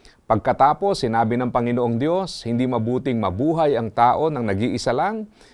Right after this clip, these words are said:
kaya igagawa ko siya ng kasama na tutulong sa kanya at nararapat sa kanya." Totoo pa din yan kahit may mga anak na kayo. Ang pag-aasikaso at pagbibigay ng panahon sa inyong asawa ay hindi nangangahulugang nawawala na ng puwang ang inyong mga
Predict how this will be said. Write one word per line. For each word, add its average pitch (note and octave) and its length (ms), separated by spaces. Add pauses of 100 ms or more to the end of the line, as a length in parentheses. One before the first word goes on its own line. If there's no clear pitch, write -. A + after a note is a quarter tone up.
(140)
kaya B2 240
igagawa B2 640
ko B2 80
siya B2 160
ng A2 160
kasama D3 560
na A2+ 80
tutulong A#3 480
sa - 160
kanya C3 560 (240)
at - 160
nararapat A2+ 720
sa G2 80
kanya." F#2 560 (340)
Totoo A3 400
pa G#3+ 80
din F3 240
yan F3 240
kahit C3 320
may D#3 80
mga C#3+ 240
anak B2 240
na A2+ 80
kayo. F#2+ 400 (480)
Ang E3+ 100
pag-aasikaso E3 920
at D#3 80
pagbibigay C3+ 560
ng C3 80
panahon A2+ 480
sa - 80
inyong D#3+ 400
asawa A2 560 (400)
ay F3 160
hindi F#3+ 240
nangangahulugang D3+ 800
nawawala B2+ 480
na A#2+ 80
ng A#2 160
puwang B2 480
ang C3+ 80
inyong E3 260
mga D3+ 100